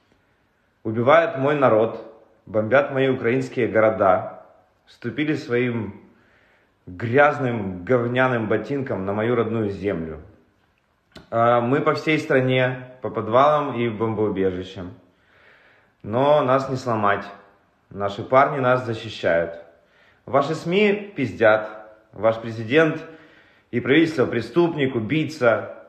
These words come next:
И он больной маразматик и просто чмо, если хуже не сказать. Если вы против войны, значит, сделайте что-то. Блокируйте трассы. Ведь к нам едут ваши дети,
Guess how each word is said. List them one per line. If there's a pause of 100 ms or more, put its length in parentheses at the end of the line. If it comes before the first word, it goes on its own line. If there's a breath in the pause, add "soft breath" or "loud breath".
(300)
И
он
больной
маразматик
и
просто
чмо, (440)
если
хуже
не
сказать.
Если
вы
против
войны, (580 loud breath)
значит,
сделайте
что-то. (500)
Блокируйте
трассы. (520 soft breath)
Ведь
к
нам
едут
ваши
дети,